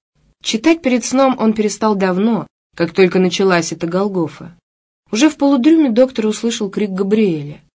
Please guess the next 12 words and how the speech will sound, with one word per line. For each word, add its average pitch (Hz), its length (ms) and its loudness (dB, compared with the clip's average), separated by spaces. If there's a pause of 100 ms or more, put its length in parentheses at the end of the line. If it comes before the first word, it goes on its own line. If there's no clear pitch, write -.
(220)
Выходя 190 380 2
из 190 160 4
спальни, 208 420 2
он 190 100 2
держался 185 460 0
очень 170 240 -4
спокойно. 170 680 -2 (420)
Прожившие 262 680 2
вместе 277 460 2
двадцать 202 500 -2
пять 175 280 -2
лет, 254 260 0